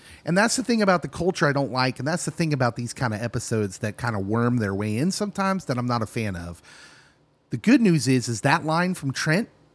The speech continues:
is, is about the biggest offense. Other than that, I think Ted Lasso gets it right. And so, um,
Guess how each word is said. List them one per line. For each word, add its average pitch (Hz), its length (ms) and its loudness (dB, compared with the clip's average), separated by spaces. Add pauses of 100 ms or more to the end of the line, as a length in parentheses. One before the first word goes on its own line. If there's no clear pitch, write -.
is, 120 320 -6
is 127 160 -2
about 139 320 2
the 160 80 0
biggest 127 720 0
offense. - 680 -8 (880)
Other 190 220 6
than 339 160 -2
that, 233 340 0 (760)
I 135 160 2
think 180 380 0
Ted 135 260 0
Lasso 120 720 0
gets - 260 -4
it 151 60 -10
right. 190 300 -6 (200)
And 127 140 -4
so, 156 380 4 (880)
um, 135 420 0